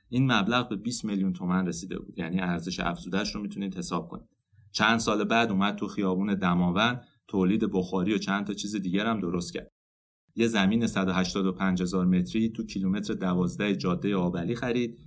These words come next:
که بعداً معروف شد به سراح آزمایش.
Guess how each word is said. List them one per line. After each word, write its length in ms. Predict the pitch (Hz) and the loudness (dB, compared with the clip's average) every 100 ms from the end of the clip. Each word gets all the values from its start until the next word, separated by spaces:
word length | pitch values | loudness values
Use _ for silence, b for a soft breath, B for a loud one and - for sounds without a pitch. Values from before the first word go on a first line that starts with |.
| - - | -18 -6
که 100 | 95 | 0
بعداً 380 | 101 98 110 | 2 4 2
معروف 340 | 131 117 107 117 | 2 2 2 -2
شد 180 | 123 113 | -4 -4
به 80 | |
سراح 420 | 95 98 95 101 104 | -4 -2 -2 0 0
آزمایش. 580 | 90 92 87 85 82 | -2 0 -4 -4 -8